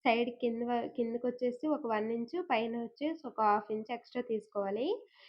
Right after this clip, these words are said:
ఇక్కడ నేను మరలా ఎందుకు మార్కింగ్ చేస్తున్నానంటే అక్కడ మనం ఇందాక బ్యాక్ పార్ట్‌కి ఉక్స్ పట్టి, కాజా పట్టికి పావించు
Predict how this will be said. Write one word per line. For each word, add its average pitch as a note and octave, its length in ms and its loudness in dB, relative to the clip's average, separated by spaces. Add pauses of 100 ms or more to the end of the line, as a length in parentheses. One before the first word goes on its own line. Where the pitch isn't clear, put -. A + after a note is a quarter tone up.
(120)
ఇక్కడ C4 200 0
నేను C4 220 0
మరలా A#3+ 300 2
ఎందుకు C4 320 0
మార్కింగ్ A#3+ 420 -4
చేస్తున్నానంటే G#3+ 800 -4 (920)
అక్కడ B3 240 -2
మనం B3 280 2
ఇందాక C4+ 360 2 (180)
బ్యాక్ A#3 300 4
పార్ట్‌కి C4+ 420 -2
ఉక్స్ E4 260 -2
పట్టి, C4 240 -2
కాజా A#3+ 340 2
పట్టికి A#3+ 520 -4
పావించు A#3+ 580 2